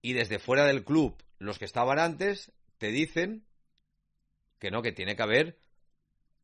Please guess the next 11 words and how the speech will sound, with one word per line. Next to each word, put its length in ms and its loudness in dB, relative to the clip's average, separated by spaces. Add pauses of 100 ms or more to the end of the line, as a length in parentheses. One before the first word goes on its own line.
(120)
una 260 -2
cláusula, 520 -2
porque 420 -8 (360)
no 240 -6
se 160 -8
firma 260 -4
un 80 -2
contrato 680 0 (360)
sin 320 -6
una 200 2
cantidad 640 4